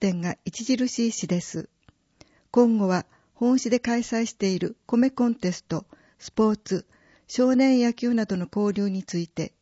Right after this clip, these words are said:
協議を重ねていきます。問い合わせ、稲町社地域推進課内線一三零零。各市の特徴。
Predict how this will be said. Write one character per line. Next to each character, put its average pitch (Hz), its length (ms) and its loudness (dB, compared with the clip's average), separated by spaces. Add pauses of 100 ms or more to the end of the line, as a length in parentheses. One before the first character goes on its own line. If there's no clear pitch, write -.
協 269 240 4
議 254 120 4
を 233 120 0
重 208 200 -4
ね 185 120 -2
て - 120 -4
い 214 60 -2
き - 160 -10
ま 170 140 -6
す。 - 200 -20 (800)
問 233 200 6
い 226 60 2
合 214 80 2
わ 220 100 0
せ、 - 320 -2 (480)
稲 247 200 2
町 220 240 0
社 170 320 -6 (240)
地 254 160 -2
域 247 160 -4
推 220 240 -4
進 196 260 -6
課 - 300 -8 (180)
内 220 240 0
線 208 340 -4 (220)
一 - 180 -4
三 247 320 -2
零 208 220 0
零。 190 260 -8 (4000)
各 262 240 -10
市 - 200 -4
の 196 120 -4
特 - 260 -14
徴。 180 380 -6